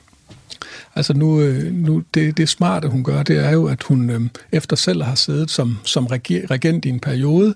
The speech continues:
jamen så, så, øh, ad-, adopterer hun, øh, en, en, øh, pommersk, øh, hertugsøn, øh, Erik. Og, øh, ham får hun så valgt som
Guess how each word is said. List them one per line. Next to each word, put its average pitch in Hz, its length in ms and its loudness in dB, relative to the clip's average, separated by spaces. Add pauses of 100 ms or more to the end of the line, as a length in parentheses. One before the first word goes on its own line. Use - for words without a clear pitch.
(320)
jamen 143 140 2
så, 165 400 2
så, 160 160 0
øh, 151 560 0
ad-, 175 240 -2
adopterer 170 500 2
hun, 117 260 -2 (100)
øh, 127 300 0 (540)
en, 131 240 4 (360)
en, 175 340 2
øh, 127 160 -2 (440)
pommersk, 147 560 -2 (320)
øh, 123 320 0
hertugsøn, 127 680 0 (100)
øh, 131 380 0 (640)
Erik. 170 420 4 (280)
Og, 135 280 2
øh, 131 60 0
ham 185 200 0
får 180 160 0
hun 135 140 0
så 160 200 0
valgt 151 340 -2
som 120 280 0